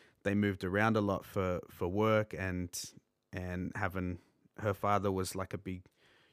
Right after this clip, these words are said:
you know, part of the, the local church and stuff. So I grew up there, but, um, yeah, it wasn't till quite later that, that it actually became something that was real to me. It was more, you know, like a lot of people, it was, it was a very,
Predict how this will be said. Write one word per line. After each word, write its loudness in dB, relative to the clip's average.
you 0
know, 0
part 2
of -2
the, 2
the 0
local 0
church -2
and -6
stuff. 0
So 0
I 8
grew 8
up 6
there, 10
but, 6
um, 6
yeah, 8
it 8
wasn't 6
till 2
quite 2
later 4
that, 2
that 0
it 0
actually 0
became -2
something -2
that -2
was -4
real 0
to -6
me. 2
It -2
was -2
more, 0
you 4
know, 6
like 4
a 2
lot 0
of -8
people, -4
it -2
was, -4
it -2
was -4
a -2
very, -2